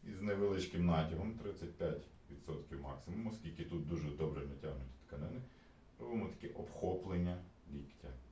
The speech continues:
з одної та, з одного та іншого боку. І розташовуємо, як завжди, без натягу, якір вище та нижче ліктя.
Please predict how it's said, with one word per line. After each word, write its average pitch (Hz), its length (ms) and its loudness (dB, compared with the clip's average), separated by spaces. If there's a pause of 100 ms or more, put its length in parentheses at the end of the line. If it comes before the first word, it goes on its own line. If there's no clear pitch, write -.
(100)
з 69 40 -12
одної 107 440 -4 (540)
та, - 60 -12 (340)
з 78 40 -6
одного 85 320 -2
та - 120 -6
іншого 78 460 -4
боку. 62 340 -8 (720)
І - 60 -8
розташовуємо, 95 920 -2 (160)
як 67 140 -10
завжди, 73 360 -2
без 67 260 -6
натягу, 92 460 -4 (1160)
якір 76 400 -4 (420)
вище - 420 -4 (420)
та - 80 -8
нижче 80 500 -6 (1000)
ліктя. 71 440 -4